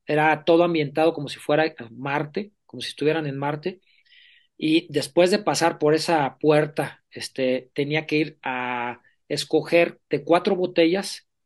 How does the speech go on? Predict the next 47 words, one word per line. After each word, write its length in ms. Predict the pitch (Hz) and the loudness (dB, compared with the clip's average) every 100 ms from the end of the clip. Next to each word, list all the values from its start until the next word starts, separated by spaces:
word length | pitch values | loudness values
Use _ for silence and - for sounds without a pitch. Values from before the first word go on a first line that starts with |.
| _ _ _ | _ _ _
Había 280 | 131 147 160 | -2 0 4
dos 180 | 175 160 | 2 2
botellas 380 | 165 165 165 | 0 2 2
que 100 | - | 0
estaban 340 | - - 156 160 | -8 -4 -2 -2
llenas 280 | 160 165 156 | -2 -2 0
de 100 | 160 | 0
agua 300 | 156 160 - _ _ - | 2 -2 -4 _ _ -10
y 100 | 139 | -2
dos 160 | 147 147 | -2 -2
que 80 | |
estaban 300 | 147 147 143 143 | -6 -4 -2 -4
vacías, 540 | 143 160 156 151 - _ _ _ _ _ | -2 -2 -2 -4 -16 _ _ _ _ _
pero 200 | - 151 165 | 0 4 4
eran 160 | 180 | 4
botellas 640 | 165 160 156 160 160 - - | 2 2 2 4 2 -2 -6
de, 800 | 135 127 127 123 123 123 120 120 _ _ - | -4 -2 -2 -2 -4 -4 -6 -10 _ _ -8
o 20 | |
sea, 120 | 143 | -4
de 80 | 147 | -2
metal. 460 | 147 147 160 156 - _ _ | -4 0 0 0 -8 _ _
Entonces 220 | - 113 | -12 0
tú 100 | 170 | 4
no 100 | 170 | 6
veías 280 | 175 170 165 | 6 6 2
cuál 200 | 160 160 | 0 0
estaba. 480 | 151 160 156 151 - - _ _ | 0 0 0 -2 -8 -20 _ _
Entonces 200 | - - | -8 0
el 80 | 170 | 4
robot 380 | 180 175 196 - | 4 4 0 0
tenía 340 | 180 180 185 | 0 0 -2
que 160 | - - | -4 -4
cargar 600 | 190 175 160 165 - - _ _ _ | -2 0 2 2 0 -10 _ _ _
una 220 | - 160 180 | -6 2 4
de 80 | |
las 120 | 180 143 | 4 2
botellas, 400 | 147 156 165 175 | 0 2 2 2
sentir 480 | 151 147 170 190 - | -2 0 0 0 -2
que 80 | |
estaba 340 | - - 160 175 | -6 -2 2 2
vacía 480 | 160 147 175 175 165 | 2 2 4 4 2
y 80 | 143 | -4
la 100 | 127 | -6
tenía 320 | - 143 139 _ 147 | -6 -8 -10 _ -4
que 100 | 147 | -4
dejar 220 | 127 139 | -2 -4
ahí. 240 | 127 120 | -4 -6